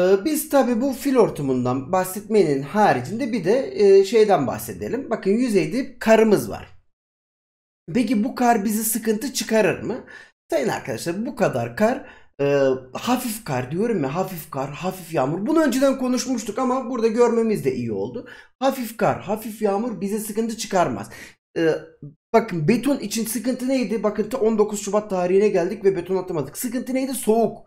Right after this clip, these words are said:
Bakın yağış olmadığı günde de atamadık betonu. Hani yağış yok ben bugün atayım diye bir şey yok. Soğuk havada atamıyorsun ama şu kadar karda sana sıkıntı çıkaracak bir şey yok. Zaten de şöyle bir şey oldu.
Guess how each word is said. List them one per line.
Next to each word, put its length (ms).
Bakın 200
yağış 440
olmadığı 480
günde 320
de 60
atamadık 560
betonu. 500
Hani 200
yağış 320
yok 160
ben 180
bugün 140
atayım 280
diye 100
bir 60
şey 120
yok. 200
Soğuk 320
havada 240
atamıyorsun 420
ama 220
şu 180
kadar 340
karda 300
sana 240
sıkıntı 380
çıkaracak 480
bir 60
şey 300
yok. 300
Zaten 760
de 100
şöyle 340
bir 60
şey 220
oldu. 560